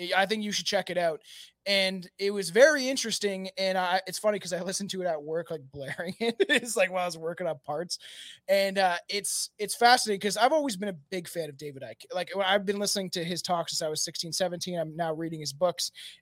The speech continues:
And I don't take it all as truth.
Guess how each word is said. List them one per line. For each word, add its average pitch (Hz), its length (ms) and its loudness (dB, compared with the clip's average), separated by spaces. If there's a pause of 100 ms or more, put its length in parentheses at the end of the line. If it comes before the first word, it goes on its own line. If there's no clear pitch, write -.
And 180 420 2 (160)
I 202 160 10
don't 254 260 6
take 226 360 -2
it 202 100 2
all 226 260 8
as 247 140 6
truth. - 560 -6